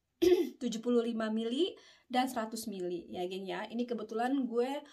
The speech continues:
beli yang tujuh puluh lima mili. Bentuk botolnya ini lucu loh, geng, ya.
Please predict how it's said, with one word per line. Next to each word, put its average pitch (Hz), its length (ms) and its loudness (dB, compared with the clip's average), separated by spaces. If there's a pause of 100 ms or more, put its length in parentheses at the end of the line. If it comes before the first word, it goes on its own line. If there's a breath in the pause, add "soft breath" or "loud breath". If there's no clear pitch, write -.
(280 loud breath)
beli 226 320 2
yang 233 240 -2
tujuh 214 240 -8
puluh 208 160 -6
lima 208 240 -8
mili. 185 400 -6 (720 soft breath)
Bentuk 247 320 -2
botolnya 247 400 2
ini 262 160 0
lucu 254 400 0
loh, 208 160 0
geng, 190 180 -10
ya. 185 160 -6